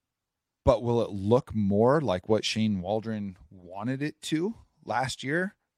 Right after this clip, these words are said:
uh, from a concept standpoint? I, I think so. And I think that's important because now I think you're going to get to see the offensive line and the running backs and the receivers really be forced to embrace this new scheme so that when the next quarterback comes in,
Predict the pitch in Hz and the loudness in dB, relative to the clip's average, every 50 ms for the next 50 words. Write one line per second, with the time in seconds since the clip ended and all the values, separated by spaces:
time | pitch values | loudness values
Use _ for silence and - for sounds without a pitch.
0 | _ - 101 98 95 90 90 92 92 - - 104 98 98 - - - 101 117 143 | _ -18 -16 -14 -12 -12 -12 -12 -14 -8 -6 -4 -4 -4 -6 -8 -10 -10 -8 -8
1 | - - - - - - 170 165 - - 226 214 185 - - 120 - - - 127 | -8 -8 -8 -8 -8 -6 -6 -6 -4 -4 -4 -4 -6 -4 -4 -4 -4 -2 -2 -4
2 | 123 - - 156 151 - - 165 - 110 85 - - _ _ _ _ _ _ _ | -2 -2 -4 -6 -4 -2 -2 0 0 0 0 -2 -6 _ _ _ _ _ _ _
3 | - 131 127 123 120 - 185 208 - 185 165 - 135 120 - - 151 135 87 92 | -4 -2 0 0 0 -2 -4 0 0 -2 0 0 -2 0 2 2 2 0 -2 -8
4 | 101 104 127 117 113 101 - _ - - _ _ - 117 131 143 165 180 180 175 | -12 -8 -6 -6 -6 -6 -8 _ -20 -20 _ _ -8 0 4 4 6 6 4 2
5 | 151 123 127 127 - 143 135 - 139 127 117 117 123 123 120 120 117 120 117 117 | 2 0 -2 -2 -4 -8 -8 -6 -4 -4 0 2 2 2 2 2 0 -2 -4 -6
6 | - _ _ _ _ _ _ _ - - 110 135 127 - 110 - - 123 123 123 | -10 _ _ _ _ _ _ _ -10 0 0 0 0 0 -4 -6 -4 -2 -2 0
7 | 113 113 110 101 107 110 - 120 113 - 113 98 110 110 107 104 101 107 107 104 | 0 0 0 0 0 -2 -4 -4 -8 -8 -8 -4 -2 0 0 0 0 -2 -2 -4
8 | 98 - 101 98 92 92 104 110 113 113 110 110 107 107 104 - - - - 98 | -4 -8 -8 -8 -6 -2 0 0 0 0 0 0 0 -2 -2 -4 -10 -12 -12 -10
9 | 95 92 87 87 85 - - - 139 139 139 117 110 107 98 92 90 - - - | -12 -10 -10 -10 -10 -8 -6 -4 -2 -2 -2 0 0 0 0 0 -2 -4 -8 -14
10 | _ _ _ _ _ _ _ _ - 104 101 95 98 104 110 117 127 147 160 160 | _ _ _ _ _ _ _ _ -12 -10 -10 -8 -8 -8 -6 -2 -2 0 2 2
11 | 156 135 127 120 110 98 92 110 107 98 - - - 131 127 120 113 - - - | 4 4 4 2 0 -2 -2 -4 -4 -4 -4 -2 0 2 2 2 2 0 -2 0
12 | 123 113 107 98 90 - - 98 104 113 110 - - - - - 107 92 - - | 2 2 2 0 -2 -6 -6 -2 -2 -2 0 -2 -4 -8 -6 -4 -4 -4 -2 -2
13 | 110 104 101 92 - - _ - 113 107 95 90 87 - - 104 104 98 92 - | 0 0 0 0 -4 -6 _ -6 -6 -6 -6 -6 -8 -10 -10 -10 -10 -10 -12 -12
14 | 95 107 131 165 185 170 147 127 120 113 117 110 - - - - 120 113 107 95 | -10 -4 -2 0 0 0 -2 -2 -4 -4 -6 -6 -8 -12 -8 -4 -4 -4 -4 -4
15 | 101 95 90 - _ - 110 104 98 98 98 117 127 120 101 92 87 | -6 -8 -8 -10 _ -6 -4 -2 -2 -2 -2 -2 -2 -2 -2 -2 -6